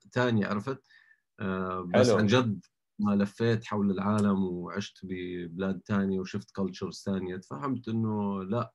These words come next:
Speaker 1: الواحد لازم دائمًا يخلي عنده open mind و-، آه،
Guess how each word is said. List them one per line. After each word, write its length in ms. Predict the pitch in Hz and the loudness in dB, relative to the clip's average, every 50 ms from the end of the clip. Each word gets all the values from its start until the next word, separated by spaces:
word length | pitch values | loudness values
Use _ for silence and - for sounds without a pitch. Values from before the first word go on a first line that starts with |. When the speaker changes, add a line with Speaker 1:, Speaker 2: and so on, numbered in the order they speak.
| - | -8
Speaker 1:
الواحد 380 | 101 98 98 104 107 113 110 95 | -6 -2 -2 -2 -2 -2 -2 -2
لازم 280 | 101 107 107 104 101 101 | 0 0 2 2 2 2
دائمًا 360 | 104 110 104 107 107 101 98 | 2 0 0 0 2 2 2
يخلي 420 | 95 92 90 - - 101 107 104 101 | 0 -2 -4 -4 -4 -2 0 0 0
عنده 460 | 101 107 107 101 95 98 92 92 92 104 | 2 2 2 2 2 2 0 0 0 0
open 220 | 123 120 113 120 | 0 0 2 4
mind 440 | 113 113 120 131 127 123 117 107 98 | 4 6 6 6 4 4 4 4 2
و-، 300 | 98 95 92 92 92 - _ _ _ _ _ _ _ _ _ _ _ _ - | 2 0 0 -2 -6 -8 _ _ _ _ _ _ _ _ _ _ _ _ -10
آه، 840 | 92 90 90 90 87 87 87 87 85 85 85 87 87 - - - 110 | -8 -6 -4 -4 -4 -4 -4 -6 -6 -8 -10 -12 -16 -18 -20 -20 -20